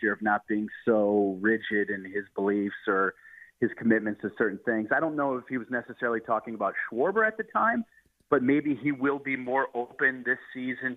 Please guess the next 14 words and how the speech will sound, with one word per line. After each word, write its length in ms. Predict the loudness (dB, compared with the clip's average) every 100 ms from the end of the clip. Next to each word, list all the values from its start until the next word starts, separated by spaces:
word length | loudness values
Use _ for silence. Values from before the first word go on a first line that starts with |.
| -2
to 80 | -2
dropping 500 | 2 2 2 0 0
down 240 | 2 0 -2 -8
Schwarber. 340 | -2 -2 0 -4 2
But 260 | 2 2 -2 _ _ _ _ _
he 60 | -8
has 100 | -6 -4
also 400 | 0 0 0 -8 -4
said 240 | -2 -2 -4
repeatedly 720 | -10 -16 -10 -6 -4 -2 -2
this 160 | -4 0
offseason, 600 | 2 2 -4 -12 -12 -12
whenever 380 | -6 -4 -2 -2
we've 160 | -4